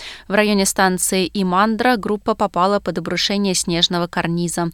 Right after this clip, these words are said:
Возбуждено уголовное дело из-за оказания услуг, не отвечающих требованиям безопасности. И руководство ежегодной книжной выставки ярмарки «Нонфикшн» отменило запланированную презентацию дебютного романа пресс-секретаря Алексея Навального «Киры Ярмыш» под названием «Невероятные приключения в женской камере номер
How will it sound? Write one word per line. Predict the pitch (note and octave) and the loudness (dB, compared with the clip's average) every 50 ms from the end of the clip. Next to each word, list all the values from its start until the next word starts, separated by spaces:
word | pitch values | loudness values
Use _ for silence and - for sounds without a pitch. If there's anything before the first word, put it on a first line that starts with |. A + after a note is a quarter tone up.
| - | -8
Возбуждено | - F3 F#3 E3+ E3 F#3 E3+ - - F3+ F#3 F3+ | -8 -8 -6 -4 -4 -4 -4 -2 0 0 0 2
уголовное | E3+ F3+ F3 F3 F3 E3 E3 F#3 E3+ E3+ | 2 2 2 2 0 0 0 -2 -2 -2
дело | D#3+ - F#3+ G#3 A3+ A3+ | 0 0 0 0 2 2
из-за | G#3 F#3+ E3+ - E3+ E3 | 0 0 0 0 -2 -2
оказания | E3 - F3 D#3+ F3+ E3 E3 D#3+ D#3+ D#3+ | -2 -2 -4 -2 -2 0 0 0 0 -2
услуг, | D#3+ - - - G#3 A3 - - | -2 -4 -2 -2 -2 -2 -2 -2
не | - F3+ F3 | -2 -2 -2
отвечающих | F3 - E3+ D#3 - - E3 D#3+ E3+ F3 - - G#3 - | -2 -4 -4 -2 -2 -2 0 0 0 0 0 -2 -2 -4
требованиям | - - - E3 D#3 D3+ D#3+ D3+ E3 D#3 D#3+ D#3 D3+ | -8 -6 -2 -2 -2 -2 -2 -4 -4 -4 -4 -4 -6
безопасности. | - G#3+ E3+ D3+ D#3+ D#3 - D#3 D#3 - - - D#3+ - - - - - - D#3+ - - - - - - - - - - - - - - - - - - - - - - - | -6 -6 -6 -4 -4 -2 -2 -2 -2 -2 -2 -4 -4 -4 -4 -6 -6 -6 -6 -8 -12 -16 -20 -20 -20 -20 -20 -20 -20 -20 -18 -18 -18 -18 -18 -18 -18 -18 -20 -20 -10 -2 0
И | B3+ | 2
руководство | C4+ C4+ - C4 B3+ C4 C#4+ - - - C4 | 2 2 2 2 2 2 2 0 0 2 4
ежегодной | C4 B3 A#3 B3+ G#3 A#3+ B3 A#3+ A#3 A#3 | 4 4 4 2 2 2 2 4 4 2
книжной | A#3 - - B3 A#3+ A3+ - A#3+ A3+ | 2 2 2 2 4 4 4 2 2
выставки | G#3 A3 A#3 - - A3+ - - A#3+ | 2 2 0 0 0 -2 -2 0 -2
ярмарки | A3 G3 A#3+ A3+ A3+ A3+ G#3+ G#3+ A3 - - | 2 4 4 4 4 4 4 0 0 2 0
«Нонфикшн» | A3+ G#3+ G#3+ A3 G#3+ G#3 - - - B3 A#3 - A#3+ - A#3 G#3 | 2 2 4 2 2 0 0 -2 -2 -2 0 2 2 2 2 2
отменило | G3 F#3+ - - G3+ G3+ G3+ G#3+ A3+ A3+ G#3 G3+ | 0 0 0 0 0 0 2 2 2 4 4 2
запланированную | F3 F#3+ F#3 - G3 F#3+ F#3+ F#3+ F#3+ G3 F3 F#3+ F#3 F#3 F#3 | 2 0 -2 0 0 2 2 2 0 0 0 0 2 0 0
презентацию | F3 F#3 F#3 - - F#3 F3 - G#3 G#3+ A3 - - - B3+ B3 | 0 0 -2 0 0 -2 0 2 2 2 2 2 0 2 2 2
дебютного | A3 G3 G3 E3+ F#3 G#3 A3+ - A#3+ A3 G#3 | 2 2 0 2 2 2 2 2 2 4 4
романа | G3+ F#3 F3 F3+ F#3 G#3 G#3+ G#3 | 4 4 6 6 4 4 4 2
пресс-секретаря | F#3+ - G3 F#3+ G3+ - - - G3 - - F3+ - F#3 F3 F3 E3+ E3 | 0 0 0 0 0 0 -2 -2 -4 -4 -4 -2 -2 0 2 2 4 4
Алексея | E3 E3 E3 - - - E3+ E3 | 2 2 0 0 0 0 0 2
Навального | E3 E3+ E3 D#3+ E3+ F3+ G3 G#3+ A3 A3+ A3 A#3 | 2 0 0 2 2 2 2 2 0 0 2 0
«Киры | A#3 - - G3 F#3 F3+ | 0 0 -2 -2 0 0
Ярмыш» | F3 E3 D#3+ F3+ F#3 F#3+ G#3+ A3 A#3+ B3 - - | 0 0 2 2 2 2 2 0 0 0 0 0
под | - B3+ - | -2 -2 0
названием | F3 E3 D#3 - F3 F3+ G3+ G#3 G#3+ G#3+ G3+ | 0 0 2 2 2 2 4 2 2 2 2
«Невероятные | F#3+ F#3 F3+ F3 F3 F3 E3+ F3 E3 D#3+ - E3 D#3 D3+ | 2 2 2 2 2 2 2 2 0 0 -2 -4 -6 -6
приключения | - D#3 - - D#3+ D#3+ - - G3 G3+ G#3+ A3 G#3+ F#3+ | -6 -6 -4 -4 -4 -2 -2 -2 0 0 0 0 0 2
в | |
женской | E3+ - E3 F3 - - - F#3 | 2 2 0 0 0 -2 -4 -4
камере | - - F3+ E3 E3 E3 E3 E3 | -4 -2 0 0 0 0 -2 -2
номер | D#3+ D#3+ D#3+ D#3 D#3+ E3 | -2 -2 -2 -2 -2 -4